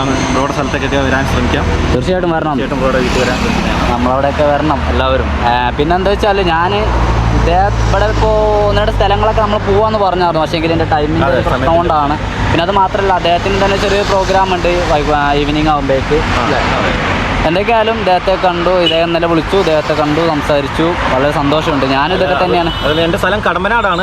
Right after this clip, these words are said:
Speaker 1: ഇപ്പം ബ്രോ നിൽക്കുന്നത് ഏനാത്താണ്,
Speaker 2: ഏനാത്ത്.
Speaker 1: അടൂർ റൂട്ടാണ്. അപ്പോൾ എൻ്റെ സ്ഥലം കടമ്പനാട് എന്ന് പറയും.
Speaker 2: കടമ്പനാട് ഇവിടുന്ന് എവിടെ?
Speaker 1: കടമ്പനാട് ഇവിടുന്ന് ഒരു പ-, പ-, പത്ത് പന്ത്രണ്ട് കിലോമീറ്റർ അകത്താണ്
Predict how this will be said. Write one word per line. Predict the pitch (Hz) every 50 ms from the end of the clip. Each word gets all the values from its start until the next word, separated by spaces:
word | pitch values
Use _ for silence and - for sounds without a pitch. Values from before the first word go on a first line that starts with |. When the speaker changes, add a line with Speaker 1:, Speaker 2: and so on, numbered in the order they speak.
| 196
Speaker 1:
ഇപ്പം | 175 185 180 170
ബ്രോ | 175 180 208 214
നിൽക്കുന്നത് | 202 214 214 220 220 196 175 175
ഏനാത്താണ്, | 185 214 208 202 165 151 160 190 - - 127
Speaker 2:
ഏനാത്ത്. | 123 123 120 117 - - - - - 135
Speaker 1:
അടൂർ | 151 175 190 196 202 190
റൂട്ടാണ്. | 180 175 160 165 151 143 - - -
അപ്പോൾ | - - 151 151
എൻ്റെ | 160 185 -
സ്ഥലം | 202 185 190 - 175
കടമ്പനാട് | 160 170 180 185 185 190
എന്ന് | 196 185 160
പറയും. | 156 156 180 - - 151 147 143 147 139 143
Speaker 2:
കടമ്പനാട് | - - - - 233 247 262 277
ഇവിടുന്ന് | 262 247 247 247 247
എവിടെ? | 233 226 226 220 220 - - 190 165
Speaker 1:
കടമ്പനാട് | 165 180 185 202 196 190 190
ഇവിടുന്ന് | 185 - - 202 214 214
ഒരു | 208 214 214 208 208 202 196
പ-, | 185 - - - -
പ-, | 180 175 175 175 160 170
പത്ത് | 175 170 - 190
പന്ത്രണ്ട് | 196 190 202 202 214 208
കിലോമീറ്റർ | 190 190 185 175 175 170
അകത്താണ് | 160 156 160 151 151